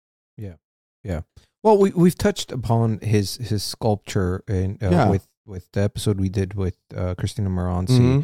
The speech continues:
Speaker 1: But, um, you know, Mars, uh, archaeological, um, uh, expeditions, f-, uh, and just everything he's done for the, uh, historical understanding of Ani's, um,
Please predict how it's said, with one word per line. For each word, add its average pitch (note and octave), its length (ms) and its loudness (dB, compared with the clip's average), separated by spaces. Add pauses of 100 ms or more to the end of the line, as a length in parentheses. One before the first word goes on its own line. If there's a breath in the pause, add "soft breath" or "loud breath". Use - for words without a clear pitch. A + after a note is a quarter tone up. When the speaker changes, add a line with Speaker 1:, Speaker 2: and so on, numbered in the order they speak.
(440 loud breath)
Speaker 1:
But, A2+ 400 0
um, G2 640 0 (300)
you C3 120 2
know, C3 220 2
Mars, B2+ 1080 2
uh, G2+ 160 -4 (100)
archaeological, A2 920 0 (140)
um, F2 500 -4 (180)
uh, - 640 -12 (1160)
expeditions, G#2+ 840 0
f-, - 200 -14 (100)
uh, F#2+ 220 -4 (440)
and B2+ 140 0
just C3+ 240 -2
everything B2+ 380 0
he's G#2 200 -2
done G#2+ 300 0
for F#2+ 340 -2
the, F#2 400 -2
uh, F2 200 -2
historical G2 460 -2
understanding F#2 680 -2
of F2+ 440 -6
Ani's, F#2 540 -4 (520)
um, E2+ 460 -4